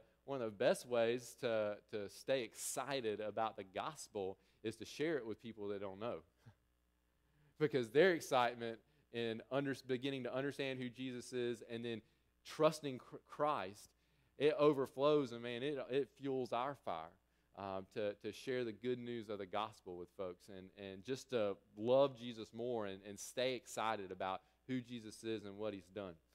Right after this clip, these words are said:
So let's, uh, let's jump in, and we will, um,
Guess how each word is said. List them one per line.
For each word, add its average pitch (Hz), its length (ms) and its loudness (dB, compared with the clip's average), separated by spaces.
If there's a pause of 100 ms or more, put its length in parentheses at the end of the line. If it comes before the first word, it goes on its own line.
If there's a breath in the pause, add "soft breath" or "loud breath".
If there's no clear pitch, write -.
(160 soft breath)
So 170 220 6 (200 loud breath)
let's, 175 280 6
uh, 151 300 10
let's 156 200 4
jump 170 360 -2
in, 127 320 0 (100)
and 123 200 -2
we 139 160 0
will, 139 340 4
um, 113 300 2